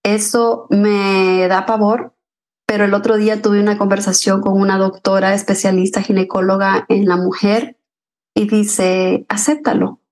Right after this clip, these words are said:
Es un cambio que va a llegar, quieras o no quieras. Nada más acéptalo y mentalízate que va a llegar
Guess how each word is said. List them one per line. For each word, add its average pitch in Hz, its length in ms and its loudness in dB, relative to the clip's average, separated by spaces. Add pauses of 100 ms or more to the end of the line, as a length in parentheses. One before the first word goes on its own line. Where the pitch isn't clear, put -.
(100)
Es 214 160 -2
un 247 120 2
cambio 240 320 2
que 220 140 -2
va 196 120 0
a 208 40 2
llegar, 208 480 0
quieras 196 460 -2
o - 40 2
no 208 160 -2
quieras. - 500 -2
Nada 208 280 2
más 208 480 -2
acéptalo 269 800 0
y 214 120 2
mentalízate 208 760 0
que 196 180 0
va 180 140 0
a 196 40 2
llegar 240 500 0